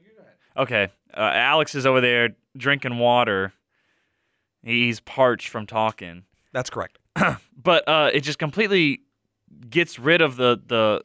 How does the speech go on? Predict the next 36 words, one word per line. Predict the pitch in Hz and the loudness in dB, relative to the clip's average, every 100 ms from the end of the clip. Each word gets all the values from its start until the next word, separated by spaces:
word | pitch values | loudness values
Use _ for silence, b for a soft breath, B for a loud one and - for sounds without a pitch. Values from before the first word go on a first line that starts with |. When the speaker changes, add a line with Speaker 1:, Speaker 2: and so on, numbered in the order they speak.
| _ | _
Speaker 2:
the | 117 | -6
appeal | 117 - 160 190 | -6 -4 0 2
of | 135 | 2
Spider-Man | - - 143 175 131 110 107 | -2 -2 0 0 0 0 0
is | 110 | 0
that | 113 - _ | 0 -2 _
anybody | 131 165 160 139 127 | -2 0 2 2 0
could | - 131 | -2 -2
be | 123 | -2
Spider-Man. | 113 - 139 123 104 98 92 90 - _ _ | -2 -2 0 0 -2 -4 -4 -8 -16 _ _
It | 123 | -2
wasn't | 135 156 160 | 0 0 0
like | 135 | 0
he | 127 139 | -2 0
was | 131 104 | 0 -2
born | 104 123 127 123 | -2 2 2 0
to | - 131 | -4 -10
some | 120 131 110 | -6 -4 -4
demigod | 104 123 120 117 113 113 | -2 -2 0 2 0 0
father | - 117 113 107 | 0 0 2 0
like | 101 | -4
Thor | 95 - 110 107 107 101 92 | -4 -4 -2 0 0 0 -2
or | |
something | 110 113 107 | -4 -6 -6
like | 104 | -6
that. | 104 101 101 95 _ _ _ _ | -2 0 0 -2 _ _ _ _
He | - 160 | -2 0
was | 143 | 2
just | 143 | 0
a | 131 | 2
regular | 120 156 170 | 2 2 0
kid. | 170 151 120 113 135 - _ _ _ _ _ _ | 0 0 2 0 -4 -14 _ _ _ _ _ _
Not | - 127 | -6 -6
a | |
demigod. | 98 104 92 90 87 | -4 -6 -2 -2 -4
His, | 98 104 | -6 -12